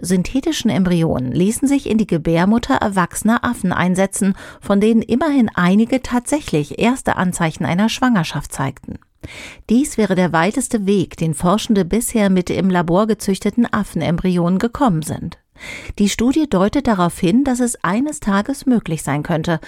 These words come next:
auf diese Weise Föten zu erzeugen und nicht mehr nur durch die Vereinigung von Spermium und Eizelle. Die südkoreanische Kartellbehörde hat Google wegen unfairer Geschäftspraktiken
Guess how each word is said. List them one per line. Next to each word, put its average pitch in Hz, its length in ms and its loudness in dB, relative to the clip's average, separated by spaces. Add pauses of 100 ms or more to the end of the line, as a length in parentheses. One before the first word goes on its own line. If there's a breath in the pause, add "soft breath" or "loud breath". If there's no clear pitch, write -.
(220 loud breath)
auf 160 180 -2
diese 220 360 0
Weise 180 340 2
Föten 196 460 -2
zu 165 100 -2
erzeugen 165 540 0 (340 loud breath)
und - 200 -2
nicht 220 280 0
mehr 190 140 2
nur 180 260 2
durch 254 220 -2
die 247 120 -2
Vereinigung 190 720 0
von 254 260 0
Spermium 165 560 -2
und - 260 0
Eizelle. - 540 -6 (1040 loud breath)
Die 196 180 4
südkoreanische 196 920 2
Kartellbehörde 165 960 0 (120)
hat 165 240 -2
Google 220 440 2
wegen 196 300 2
unfairer 233 640 0
Geschäftspraktiken 220 1080 0